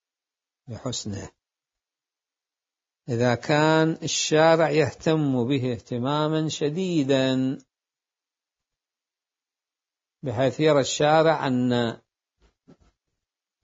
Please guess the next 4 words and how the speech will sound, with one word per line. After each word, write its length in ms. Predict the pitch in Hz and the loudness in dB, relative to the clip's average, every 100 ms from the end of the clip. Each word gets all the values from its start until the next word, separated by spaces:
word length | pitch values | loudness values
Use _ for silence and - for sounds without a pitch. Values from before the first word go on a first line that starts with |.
| _ _ _ _ - | _ _ _ _ -8
أن 300 | 127 120 123 | -4 0 0
المحركية 1000 | 120 120 120 127 120 120 120 - 151 139 | 0 0 -2 -2 -2 0 0 0 2 4
التي 600 | 117 113 110 120 110 104 | 4 2 0 -2 -2 -2
تحصل 840 | - - 147 - - 117 107 87 | -6 -4 -4 -2 -4 -2 -4 -8